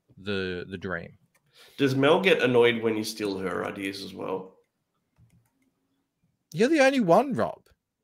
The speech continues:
Speaker 1: Because you think, no, you think that just having an idea, having a thought in your head, uh, though, like, gives you some sort of ownership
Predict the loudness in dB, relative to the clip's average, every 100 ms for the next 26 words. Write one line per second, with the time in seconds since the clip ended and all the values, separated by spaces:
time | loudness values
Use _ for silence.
0 | _ -10 -10 -10 -20 -20 _ -2 0 4
1 | 8 8 8 4 2 0 -6 -6 -10 4
2 | 6 8 10 10 8 8 6 6 -4 -16
3 | _ _ _ -4 2 2 6 6 6 0
4 | -14 4 8 8 6 4 4 6 4 2
5 | -2 -4 -6 -12 -2 0 0 0 -2 -2
6 | 6 8 8 6 0 2 2 2 2 2
7 | 0 -6 -14 -16 -18 _ _ _ _ 0
8 | 0 -2 -6 2 4 4 2 -6 -4 -4
9 | 0 2 2 0 -4 2 2 2 2 2
10 | 2 0 4 6 6 4 2 -4 -6